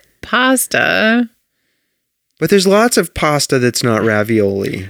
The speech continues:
Speaker 1: Pa-, ravioli is a specific, it's pasta with something inside.
Speaker 2: I will answer why.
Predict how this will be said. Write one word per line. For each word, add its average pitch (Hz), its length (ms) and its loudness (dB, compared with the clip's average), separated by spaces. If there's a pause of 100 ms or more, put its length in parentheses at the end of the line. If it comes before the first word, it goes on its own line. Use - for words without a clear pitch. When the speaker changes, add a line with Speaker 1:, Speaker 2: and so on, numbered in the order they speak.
Speaker 1:
Pa-, - 240 -4
ravioli 175 680 0
is 156 140 -4
a 156 60 -4
specific, - 680 -4
it's 151 140 -10
pasta 147 500 -6
with - 140 -6
something - 380 -8
inside. - 580 -10
Speaker 2:
I 143 140 0
will 190 160 4
answer 151 360 2
why. 110 460 0